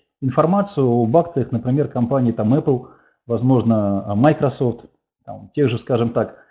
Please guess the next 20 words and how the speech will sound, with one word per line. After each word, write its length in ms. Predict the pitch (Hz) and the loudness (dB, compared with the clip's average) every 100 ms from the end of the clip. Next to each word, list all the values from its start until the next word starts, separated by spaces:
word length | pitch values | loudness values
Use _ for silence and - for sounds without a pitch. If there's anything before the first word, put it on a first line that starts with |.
| _ 123 | _ 2
Газпрома, 480 | 135 - 196 196 | 2 4 4 4
либо 200 | 143 127 | 4 2
чего-то 340 | 120 143 143 147 | 0 0 0 0
ещё, 320 | 147 - 87 | -6 -8 -12
да. 360 | 104 127 196 - | -6 -6 -6 -12
До 140 | 127 147 | -2 0
тех 220 | 208 202 | 0 2
пор, 160 | 208 - | 2 2
пока 580 | 143 - 147 - - _ _ _ _ _ _ - - | 2 4 4 4 -10 _ _ _ _ _ _ -20 2
пользуются 480 | 196 180 156 - 147 | 6 8 8 4 0
спросом 600 | - 190 175 131 101 - | 2 2 4 2 0 2
товары 300 | 151 175 170 | 4 6 8
и 40 | 160 | 6
услуги 420 | 156 190 170 139 | 4 4 6 4
этих 220 | 131 123 | 2 0
компаний, 640 | 151 160 233 269 156 117 - _ | 0 2 4 4 2 -2 -12 _
которые 420 | 135 147 139 143 | -4 0 2 2
есть 160 | 131 | 0
на 100 | 131 | 0
бирже, 460 | 127 135 107 92 _ | 2 2 2 -4 _